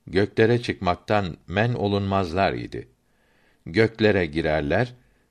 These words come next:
meleklerden işittiklerini kâhinlere haber verirlerdi." Resulullah sallallahu teâlâ aleyhi ve sellem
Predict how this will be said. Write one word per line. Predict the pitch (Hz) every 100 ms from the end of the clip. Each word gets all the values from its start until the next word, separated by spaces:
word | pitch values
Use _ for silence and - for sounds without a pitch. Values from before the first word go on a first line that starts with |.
| -
meleklerden | 92 107 107 - 110 104 120 135
işittiklerini | 95 95 - 85 - 80 73 98 139 - _ _ -
kâhinlere | 123 117 110 107 104 104
haber | 110 92 80 82 67
verirlerdi." | 69 67 65 65 65 - - _ _ _ _ _ _ _ _ _ -
Resulullah | 104 113 131 131 131 131 135 - _ _ _
sallallahu | - 98 92 90 90 107 120 101
teâlâ | - 80 80 80
aleyhi | 78 92 101 80
ve | 78
sellem | - 80 78 80 78 64